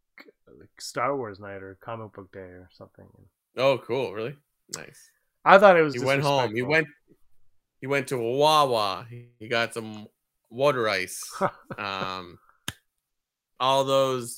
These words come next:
Speaker 2: Pennsylvania things. Uh, water under the bridge. Uh, yes. Uh, I'm very happy that we got some new Star Wars content.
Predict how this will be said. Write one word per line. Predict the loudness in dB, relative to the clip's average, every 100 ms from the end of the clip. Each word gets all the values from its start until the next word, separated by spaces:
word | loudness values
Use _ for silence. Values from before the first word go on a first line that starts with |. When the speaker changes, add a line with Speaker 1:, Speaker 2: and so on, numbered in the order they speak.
| -8
Speaker 2:
Pennsylvania | -6 -6 -6 -4 -4 -4 -2 0 0 -2 -4
things. | -4 -4 -6 -14 -20 _ _ _ _ _ _ _ -2
Uh, | 2 2 2 2
water | 2 4 4
under | 0 0
the | -4
bridge. | 0 -2 -2 -2
Uh, | 4 6 6 6 6 4 4 4 4 2 -2 -8 _ _ _ _ _ -14 -12
yes. | -6 -2 -4 -6 -14 -16 -18 -20 _
Uh, | -2 0 0
I'm | 0
very | 2 4
happy | 4 2 0 -4 -6 -8
that | -6 -4
we | -2
got | -2 -2
some | -6
new | -10
Star | -6 -4 -2
Wars | -4 -6
content. | -12 -12 -10 -10 -10